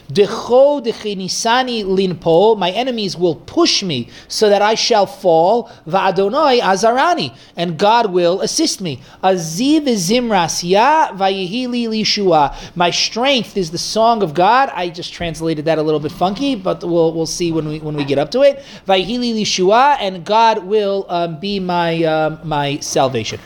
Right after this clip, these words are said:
I think that's what we're gonna get up to tonight. That's what I was, uh, that's what I'm, that's what I'm shooting for. Okay, so if we had to summarize this section of, um, of Tehillim, uh, Kuf Yud Ches, um, the way I, I would summarize, right?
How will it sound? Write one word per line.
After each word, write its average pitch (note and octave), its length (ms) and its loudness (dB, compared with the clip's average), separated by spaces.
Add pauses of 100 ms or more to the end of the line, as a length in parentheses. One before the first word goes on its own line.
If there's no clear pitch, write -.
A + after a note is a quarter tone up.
(120)
I F3 80 0
think G#3 120 4
that's F#3+ 100 0
what F3 60 0
we're E3 100 0
gonna D#3 60 -2
get D3 120 -4
up C#3 100 0
to C3+ 100 -8
tonight. A2+ 240 -6
That's D3+ 180 -2
what D#3+ 80 0
I D3 140 2
was, C#3 320 -2
uh, C3 640 -4
that's D3+ 180 -2
what D3 80 -2
I'm, C3+ 140 -2
that's D#3+ 180 0
what D3+ 60 -2
I'm C#3 60 -6
shooting - 260 -10
for. - 180 -20 (300)
Okay, F#3+ 260 -2 (120)
so F#3 320 2
if G3 180 -2
we A3 80 2
had B3 80 0
to A3+ 60 -6
summarize E3 520 0
this F3 140 -2
section C3+ 640 -4
of, C#3+ 280 -2
um, C3 400 -4 (120)
of C#3+ 200 -2
Tehillim, D3+ 520 -4
uh, C3 240 -6
Kuf - 160 -8
Yud C3+ 200 -6
Ches, E3+ 300 -2 (300)
um, D3 220 0
the D#3+ 100 -2
way E3 260 0
I, F3+ 220 0
I G#3+ 160 0
would A3+ 180 2
summarize, D3 680 0 (260)
right? D3 280 2